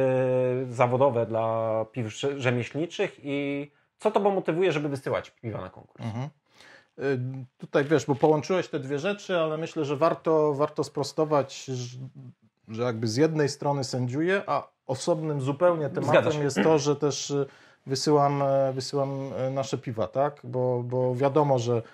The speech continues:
Speaker 2: e, podstawową, jedną z podstawowych nadrzędnych zasad, że swoich piw się nie ocenia, swoich piw się, e, nie sędziuje. Także jeśli jeżdżę sędziować, to, to oceniam, e, e,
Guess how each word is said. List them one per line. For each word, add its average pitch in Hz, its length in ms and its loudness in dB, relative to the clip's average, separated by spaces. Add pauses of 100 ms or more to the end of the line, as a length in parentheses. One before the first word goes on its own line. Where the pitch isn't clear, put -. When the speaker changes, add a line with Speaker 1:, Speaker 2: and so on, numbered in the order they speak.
(520)
Speaker 2:
e, 120 880 0
podstawową, 131 680 2
jedną 127 280 0
z - 60 -8
podstawowych 131 600 2
nadrzędnych 120 400 0
zasad, 110 320 -2
że 107 140 -6
swoich - 600 -6
piw 117 180 -12
się 120 120 -8
nie 110 120 -6
ocenia, 107 340 -8
swoich 110 320 -6
piw 113 160 -14
się, 104 280 -4 (640)
e, - 40 -4
nie 113 160 -2
sędziuje. 120 500 0
Także 107 340 -4
jeśli 123 260 -4
jeżdżę 131 280 0
sędziować, 127 540 -2
to, 113 360 0
to 117 140 -2
oceniam, 110 800 -4
e, 104 200 -6 (640)
e, 98 380 -4